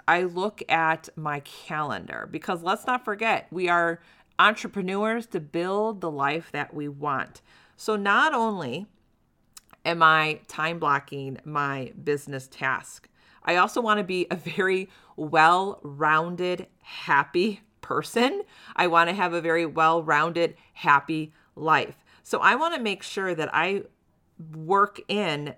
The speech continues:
other aspects. I wanna work in my physical wellness aspect of my life.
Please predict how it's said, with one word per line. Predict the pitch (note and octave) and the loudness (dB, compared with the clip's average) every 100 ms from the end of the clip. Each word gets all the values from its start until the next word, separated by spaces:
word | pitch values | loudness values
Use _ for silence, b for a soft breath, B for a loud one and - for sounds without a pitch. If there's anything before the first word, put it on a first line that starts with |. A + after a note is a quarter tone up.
| - | -2
other | E3+ F#3 E3+ | 0 0 -2
aspects. | D3 D#3+ - - G2 - | 0 0 -2 -10 -10 -8
I | E3 | -8
wanna | F3 G#3 B3+ | 0 0 0
work | G#3 F#3+ - | -2 -4 -4
in | F#3+ A3 F3+ - | -4 -4 -6 -6
my | E3 D#3+ | -2 -2
physical | D#3 F#3 F3+ - D#3 D3 | -4 -6 -6 -6 -6 -2
wellness | D#3 E3+ A3 E3+ - | 0 2 0 -6 -4
aspect | C#3 C#3+ C#3 - | -4 -4 -12 -12
of | C#3+ | -10
my | C#3+ C3 | -6 -4
life. | C3 B2+ - | -2 -2 -4